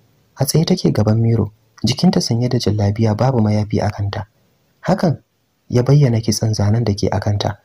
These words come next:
Hannunta riƙe da wayarta, ta kara-, ta kara ta a kunnenta. Fuskarta da fara'a, ga dukkanin alamu magana take yi da wani a waya. "Na yi mamakin ganin kiranki. Allah dai ya sa lafiya. Dan na san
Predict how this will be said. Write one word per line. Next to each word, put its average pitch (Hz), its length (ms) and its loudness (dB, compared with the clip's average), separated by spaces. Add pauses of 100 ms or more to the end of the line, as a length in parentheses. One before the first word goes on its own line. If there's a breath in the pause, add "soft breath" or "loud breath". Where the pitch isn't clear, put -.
(300)
Hannunta 165 420 4
riƙe 113 240 2
da 131 100 2
wayarta, 110 520 0 (640)
ta - 120 0
kara-, 104 420 0 (500)
ta 143 180 2
kara 165 280 0
ta 113 160 -4
a 107 60 -2
kunnenta. 104 500 -2 (340)
Fuskarta 151 440 -2
da 110 120 0
fara'a, 117 440 -2 (260)
ga 131 80 -2
dukkanin 139 480 2
alamu 113 380 -2
magana 151 340 0
take 135 240 -4
yi 107 140 2
da 104 100 0
wani 107 240 2
a 107 80 0
waya. 101 240 -4 (1600 loud breath)
"Na 139 280 6
yi 214 100 8
mamakin 127 460 4
ganin 110 260 4
kiranki. 107 500 0 (240)
Allah 151 280 2
dai 120 160 2
ya 110 60 2
sa - 180 -4
lafiya. 101 440 -2 (380)
Dan 147 180 4
na 160 120 4
san 160 420 0